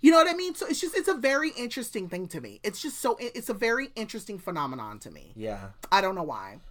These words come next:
Speaker 1: Mm-hmm.
Speaker 2: Also, pause. Why are there so many tigers and lions here? What?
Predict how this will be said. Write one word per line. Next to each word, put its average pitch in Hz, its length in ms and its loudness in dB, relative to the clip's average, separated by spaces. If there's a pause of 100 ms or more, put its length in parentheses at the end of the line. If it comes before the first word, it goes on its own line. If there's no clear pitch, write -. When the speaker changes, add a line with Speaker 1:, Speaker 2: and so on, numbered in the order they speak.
(160)
Speaker 1:
Mm-hmm. 208 160 -6
Speaker 2:
Also, 247 400 0
pause. 101 800 -6 (1400)
Why 196 480 -6
are 180 200 -4
there 165 200 -8
so 156 180 -10
many 139 240 -10
tigers 120 560 -10
and 107 160 -12
lions 98 760 -14 (140)
here? - 640 -18 (1300)
What? 165 240 -4